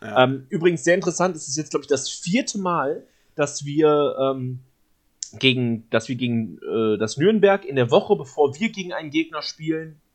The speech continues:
Speaker 2: gegen diesen Gegner spielen. Das war jetzt unko-, war jetzt wahnsinnig kompliziert ausgedrückt, aber
Speaker 1: Aber ich verstehe,
Speaker 2: Nür-,
Speaker 1: was du
Speaker 2: Nür-,
Speaker 1: meinst,
Speaker 2: Nür-,
Speaker 1: ja.
Speaker 2: Nür-, Nür-, Nürnberg spielt jetzt gegen Bremen, nächste Woche spielen wir gegen Bremen. Das ist, glaub ich, schon das vierte Mal diese Saison, ist so, dass
Speaker 1: Ja, ja,
Speaker 2: Nürnberg
Speaker 1: stimmt,
Speaker 2: sozusagen den
Speaker 1: ja.
Speaker 2: Gegner vorher testet. Ich glaub, das passiert gegen Pauli sogar auch nochmal.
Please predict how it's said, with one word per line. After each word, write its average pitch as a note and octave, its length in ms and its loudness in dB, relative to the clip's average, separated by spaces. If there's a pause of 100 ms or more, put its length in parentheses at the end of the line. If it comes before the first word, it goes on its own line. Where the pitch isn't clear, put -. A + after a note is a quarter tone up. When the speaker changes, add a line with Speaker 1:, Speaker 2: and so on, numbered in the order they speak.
(760)
Speaker 2:
gegen A#2+ 380 2
diesen G2 240 -10
Gegner F#2+ 280 -6
spielen. F#2+ 220 -8
Das F#2+ 120 -10
war A#2 80 6
jetzt G#2 160 2
unko-, A#2+ 340 -6
war G#2 140 4
jetzt G#2 140 0
wahnsinnig A2 400 -2
kompliziert G#2+ 320 -8
ausgedrückt, - 320 -10
aber G#2 200 0
Speaker 1:
Aber A2+ 200 -6
ich A#2 60 -16
verstehe, D3 260 0
Speaker 2:
Nür-, G#2 40 -12
Speaker 1:
was G#2+ 100 -16
du D3 60 0
Speaker 2:
Nür-, F#3+ 100 8
Speaker 1:
meinst, E3 100 2
Speaker 2:
Nür-, F3 380 10
Speaker 1:
ja. G3+ 80 8
Speaker 2:
Nür-, D3 120 -4
Nür-, E3 260 8
Nürnberg G3+ 320 6
spielt G3 240 -2
jetzt F#3 180 -2
gegen F3 140 -4
Bremen, E3+ 180 -2
nächste E3 200 -4
Woche C#3+ 120 -4
spielen C#3+ 260 -6
wir C#3 120 2
gegen G#2+ 140 -2
Bremen. G#2+ 160 -4
Das A2+ 100 -4
ist, - 40 -12
glaub D3+ 140 2
ich, D3 40 -8
schon D3+ 100 -8
das B2 140 -2
vierte - 320 -2
Mal E3 180 2
diese G#2 180 -6
Saison, A#2 200 -2
ist B2 80 -4
so, C3 80 -2
dass A#2+ 180 0
Speaker 1:
Ja, C3 80 -8
ja, A2+ 200 -6
Speaker 2:
Nürnberg F#3+ 340 6
Speaker 1:
stimmt, E3+ 160 4
Speaker 2:
sozusagen D3 280 2
den C3+ 100 -2
Speaker 1:
ja. C#3+ 80 0
Speaker 2:
Gegner C3+ 160 -2
vorher B2 260 0
testet. - 400 -6
Ich - 80 -20
glaub, - 140 -4
das B2+ 120 -16
passiert C#3 320 -4
gegen A#2+ 200 -4
Pauli C#3+ 320 -2
sogar A#2+ 240 -2
auch A#2 120 -6
nochmal. E2 280 -20